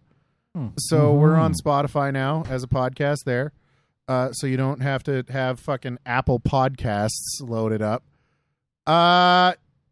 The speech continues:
Speaker 2: also, um,
Speaker 1: <clears throat> Don't forget to join us at our Telegroup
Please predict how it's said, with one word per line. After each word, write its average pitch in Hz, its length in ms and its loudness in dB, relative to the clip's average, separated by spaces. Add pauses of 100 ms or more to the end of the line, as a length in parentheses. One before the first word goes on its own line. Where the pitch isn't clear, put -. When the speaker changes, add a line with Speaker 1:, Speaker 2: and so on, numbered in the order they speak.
(100)
Speaker 2:
also, 175 720 4 (680)
um, 156 580 2 (1400)
Speaker 1:
<clears throat> 143 280 0
Don't 151 200 6
forget 139 260 4
to 123 60 -18
join 139 240 4
us 147 120 2
at 131 120 4
our 123 220 6
Telegroup 135 520 2